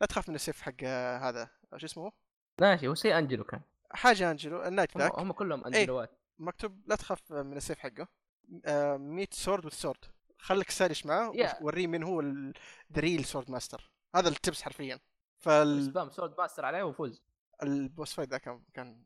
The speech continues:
Speaker 1: جدا، جدا
Speaker 2: والله يا صاحبي
Speaker 1: ممتاز.
Speaker 2: بوكس
Speaker 1: جدا
Speaker 2: بالبار
Speaker 1: ممتاز.
Speaker 2: لو يقول لك سورد ماستر. <laughs>
Speaker 1: يا شيخ والله تعذب ذاك معي، تعذب كثير.
Speaker 2: شوف.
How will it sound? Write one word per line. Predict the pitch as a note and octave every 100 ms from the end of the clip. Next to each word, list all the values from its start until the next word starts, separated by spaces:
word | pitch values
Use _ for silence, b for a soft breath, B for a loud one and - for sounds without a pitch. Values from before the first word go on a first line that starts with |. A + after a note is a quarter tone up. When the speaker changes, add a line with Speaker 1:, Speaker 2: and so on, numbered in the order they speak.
| _
Speaker 1:
جدا، | C3+ B2
جدا | A2+
Speaker 2:
والله | D3 B2
يا |
صاحبي | - C3
Speaker 1:
ممتاز. | B2+ C#3+
Speaker 2:
بوكس | D3+ -
Speaker 1:
جدا | A#2
Speaker 2:
بالبار | B2+ A#2+
Speaker 1:
ممتاز. | G#2 - A2+
Speaker 2:
لو | -
يقول | B2 A#2
لك |
سورد | - A#2+
ماستر. | A2+ A#2 - A#2+
<laughs> | - - - - - - _ _ -
Speaker 1:
يا |
شيخ | - C3
والله | C3 A2+
تعذب | C3 A#2+ -
ذاك | A2 C3
معي، | B2+ - _ -
تعذب | A#2 A#2
كثير. | - - - -
Speaker 2:
شوف. | B2